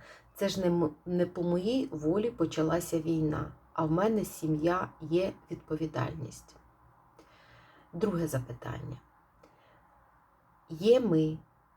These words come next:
і с-, е, і точка зору карми.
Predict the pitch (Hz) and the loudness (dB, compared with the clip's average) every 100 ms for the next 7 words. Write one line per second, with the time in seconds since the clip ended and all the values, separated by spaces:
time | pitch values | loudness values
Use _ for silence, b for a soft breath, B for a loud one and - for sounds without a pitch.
0 | _ _ 180 175 175 156 123 - - _ | _ _ -2 4 6 4 0 -14 -18 _
1 | - 165 156 180 - 208 220 - - 160 | -2 -2 -2 -6 -2 2 2 2 -6 -2
2 | 165 190 185 - 165 151 143 139 139 | 0 0 -4 -4 0 0 0 -4 -6